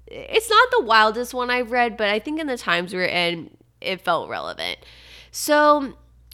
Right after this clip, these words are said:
she talks about how she lives with her roommate, Katie, and they have been friends since high school, and they're really close. Her words, "They've been drinking a lot, smoking a lot of weed,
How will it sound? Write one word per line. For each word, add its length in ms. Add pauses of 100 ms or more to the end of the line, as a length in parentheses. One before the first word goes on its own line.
(240)
she 200
talks 280
about 180
how 100
she 180
lives 240
with 80
her 140
roommate, 380
Katie, 440
and 100
they 140
have 140
been 160
friends 260
since 220
high 240
school, 240
and 180
they're 160
really 320
close. 500
Her 220
words, 460 (420)
"They've 240
been 160
drinking 380
a 80
lot, 320
smoking 440
a 60
lot 160
of 160
weed, 600